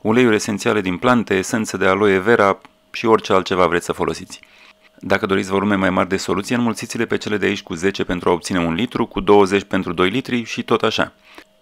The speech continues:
În cazul în care nici alcoolii de mai înainte nu sunt de găsit, mergeți într-un magazin gen Hornbach, Dedeman, Leroy, Brico și orice magazin de felul acesta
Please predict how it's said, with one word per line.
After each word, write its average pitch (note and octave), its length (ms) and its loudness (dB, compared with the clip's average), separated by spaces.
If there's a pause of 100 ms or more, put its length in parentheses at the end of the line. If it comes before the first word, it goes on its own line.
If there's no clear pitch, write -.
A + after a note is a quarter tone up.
(320)
În G#2+ 140 -2
cazul A#2 240 0
în A#2 80 0
care G2+ 160 0
nici A#2+ 180 -2
alcoolii G#2+ 320 -2
de F#2+ 80 0
mai F#2 140 0
înainte F#2+ 320 -2
nu F#2+ 100 -2
sunt G2 220 -4
de F#2 140 0
găsit, - 500 -4
mergeți A2+ 360 -6
într-un G#2+ 220 -4
magazin G2 420 0
gen F#2 320 -2
Hornbach, F#2 480 2
Dedeman, F2 500 2
Leroy, F#2+ 340 6
Brico E2+ 600 4 (200)
și - 140 -8
orice F#2 400 -2 (220)
magazin F2+ 360 -2
de F2+ 80 -2
felul F2+ 220 0
acesta C3 440 0